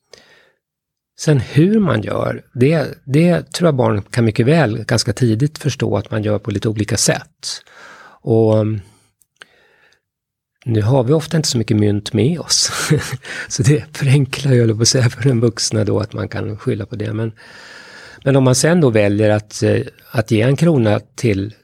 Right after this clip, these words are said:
till barnet, barnet får lägga i den. För, för en del barn känns det väldigt naturligt, de gör det väldigt gärna. Andra barn gör inte det, men de ser då att föräldrarna gör det.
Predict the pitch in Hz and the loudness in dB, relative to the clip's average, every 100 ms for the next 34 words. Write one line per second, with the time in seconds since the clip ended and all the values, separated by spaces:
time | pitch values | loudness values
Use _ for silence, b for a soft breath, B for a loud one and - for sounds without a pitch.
0 | _ - 107 101 156 139 101 110 147 - | _ -2 2 2 2 2 0 -2 -2 -2
1 | 175 180 147 117 110 107 113 110 - 110 | 0 2 2 2 0 -2 -6 -8 -10 -10
2 | - 139 123 156 170 113 98 110 101 104 | 0 2 4 4 2 0 0 -2 -2 -2
3 | 98 104 - 104 147 123 110 104 92 101 | -2 -2 -4 0 0 0 0 2 2 0
4 | 101 104 - 104 117 113 117 107 135 147 | 0 -2 -4 -2 -4 -6 -2 0 0 0
5 | 131 151 139 139 123 - 110 110 110 107 | 0 2 2 2 2 0 -2 0 0 0
6 | 113 110 101 95 - 101 110 107 107 104 | 2 2 0 -2 -4 -4 -4 -4 -4 -6
7 | 110 | -8